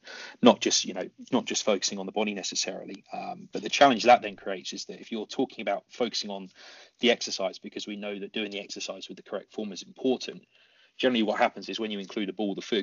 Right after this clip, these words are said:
focus move away from what the body is doing, but then focuses on the ball, which potentially then might be reducing the impact of what we're trying to do anyway. So there are certain,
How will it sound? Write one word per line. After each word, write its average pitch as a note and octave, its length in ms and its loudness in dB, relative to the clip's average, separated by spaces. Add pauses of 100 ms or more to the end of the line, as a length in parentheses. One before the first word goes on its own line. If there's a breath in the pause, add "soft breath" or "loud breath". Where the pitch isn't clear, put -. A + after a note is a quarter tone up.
focus G#2 340 0
move G#2 160 -4
away F#2+ 260 0
from - 280 -14
what F#2+ 140 -10
the - 80 -12
body A2+ 240 4
is F2 100 -6
doing, D#2 380 -8
but - 80 -8
then G2 120 -4
focuses F#2+ 400 -2
on F2+ 80 -2
the F2 80 -6
ball, F#2 320 4 (140)
which - 260 -2
potentially - 440 0
then G2+ 160 2
might F#2+ 280 0
be F#2+ 380 -2 (220)
reducing G#2 420 2
the F#2+ 60 -2
impact F#2+ 320 -2
of G2 60 -10
what F#2+ 180 -2
we're F#2+ 60 -8
trying F#2+ 260 -2
to - 80 -10
do G2 160 0
anyway. G#2+ 340 2
So G2+ 380 10 (600 loud breath)
there A#2+ 140 10
are G#2+ 40 6
certain, A#2+ 500 4